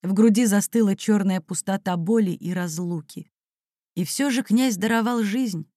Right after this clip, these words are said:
главное, что все они остались живы. Котя уже давно покинула родной дом, но тогда лишь со злобой.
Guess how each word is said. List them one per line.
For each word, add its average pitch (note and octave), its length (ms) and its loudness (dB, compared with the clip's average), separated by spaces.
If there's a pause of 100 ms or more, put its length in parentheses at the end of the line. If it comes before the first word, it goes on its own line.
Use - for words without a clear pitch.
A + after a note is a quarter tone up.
(500)
главное, A#3+ 560 2
что F#3 220 -8
все B3 320 -2
они B3 260 0
остались G3 480 -4
живы. D3+ 420 -6 (1200)
Котя C#4 280 0
уже B3+ 200 4
давно B3+ 340 2
покинула F3 540 -2
родной F3 360 -2
дом, D#3+ 280 -4 (440)
но F#3 100 0
тогда G3 320 2
лишь G#3+ 220 2
со A3 160 2
злобой. A3 600 -2